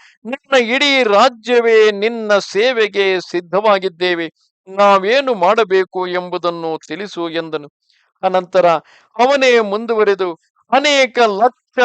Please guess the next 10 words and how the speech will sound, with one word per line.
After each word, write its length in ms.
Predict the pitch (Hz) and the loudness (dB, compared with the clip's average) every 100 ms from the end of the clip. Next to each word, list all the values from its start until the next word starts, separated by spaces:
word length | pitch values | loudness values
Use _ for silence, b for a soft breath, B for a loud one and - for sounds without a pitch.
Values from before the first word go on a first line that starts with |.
| 214 | 0
ಸಂಖ್ಯೆಯ 640 | - 226 254 226 214 202 196 185 | 0 -2 -2 0 0 2 2 2
ಬಹುದೊಡ್ಡ 760 | 156 190 240 247 285 240 233 262 | 0 -2 -2 0 0 -2 -2 0
ವಾನರ 500 | 214 202 254 247 214 | 2 4 4 2 2
ಸೇನೆ 540 | 185 208 202 190 185 | 0 0 0 0 -4
ನನ್ನ 320 | 175 175 185 180 | -2 -2 0 -2
ಬಳಿ 360 | 151 175 208 | -2 -4 -4
ಇದೆ. 260 | 180 175 165 - _ _ 180 | -4 -6 -8 -10 _ _ -4
ನಾವೆಲ್ಲ 760 | 180 185 180 220 240 208 190 | 2 2 2 -2 0 2 2
ಲಂಕೆಯನ್ನು 800 | 170 170 226 233 196 185 175 170 | 2 -2 -4 -4 -2 -4 -6 -8
ಸುತ್ತುವರಿಯೋಣ. 800 | 151 185 208 208 190 175 175 165 | -10 -14 -10 -6 -4 -2 -4 -4